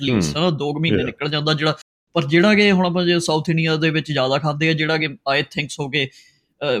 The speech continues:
Speaker 1: ਮਹੀਨੇ ਦੇ ਵਿੱਚ ਹੀ ਸ਼ਾਇਦ ਮੈਂ ਲਾਵਾਂਗੇ ਚਾਰ ਕੁ ਬੈਗ ਤਾਂ ਲੱਗ ਜਾਂਦੇ ਹੋਊਗੇ, I don't know,
Speaker 2: Yeah।
Speaker 1: ਮੈਨੂੰ ਨਹੀਂ ਪਤਾ।
Speaker 2: Yeah।
Speaker 1: ਤੇ, ਅ, ਸਟੇਪਲ ਡਾਈਟ ਤਾਂ ਫੇਰ ਵੀ ਰੋਟੀ ਹੈਗੀ ਆ, ਚਪਾਤੀ ਫਲਾਰ ਹੈ, so ਇੰਨਾ ਕੋਈ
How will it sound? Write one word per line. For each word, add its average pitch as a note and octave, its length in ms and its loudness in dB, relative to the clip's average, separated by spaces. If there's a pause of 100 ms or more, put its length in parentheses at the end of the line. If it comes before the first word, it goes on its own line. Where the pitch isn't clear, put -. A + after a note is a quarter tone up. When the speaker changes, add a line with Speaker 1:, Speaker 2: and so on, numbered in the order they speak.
Speaker 1:
ਮਹੀਨੇ E3 300 4
ਦੇ D#3 100 2
ਵਿੱਚ D#3 200 0
ਹੀ D#3 60 2
ਸ਼ਾਇਦ C3 380 0
ਮੈਂ C3 240 -4
ਲਾਵਾਂਗੇ C3 580 -4 (300)
ਚਾਰ C#3+ 200 0
ਕੁ C#3 100 -10
ਬੈਗ C3+ 180 0
ਤਾਂ C3+ 120 -6
ਲੱਗ C#3 160 0
ਜਾਂਦੇ A#2+ 340 -6
ਹੋਊਗੇ, D#3 300 2
I - 40 0
don't E3+ 180 4
know, C3+ 140 2
Speaker 2:
Yeah। F2 120 4
Speaker 1:
ਮੈਨੂੰ D3 180 0
ਨਹੀਂ C#3+ 100 -4
ਪਤਾ। - 160 -10 (340)
Speaker 2:
Yeah। - 180 -14 (400)
Speaker 1:
ਤੇ, F3 260 4 (180)
ਅ, E3 40 4
ਸਟੇਪਲ F3+ 420 4
ਡਾਈਟ F#3 240 8
ਤਾਂ F3+ 100 2
ਫੇਰ D#3 240 4
ਵੀ D#3+ 220 6
ਰੋਟੀ D3+ 360 2
ਹੈਗੀ E3 220 4
ਆ, E3+ 40 4
ਚਪਾਤੀ C3 400 -4
ਫਲਾਰ C#3 320 -2
ਹੈ, C#3+ 180 0
so C#3 360 -4 (360)
ਇੰਨਾ E3 280 4
ਕੋਈ F3 200 6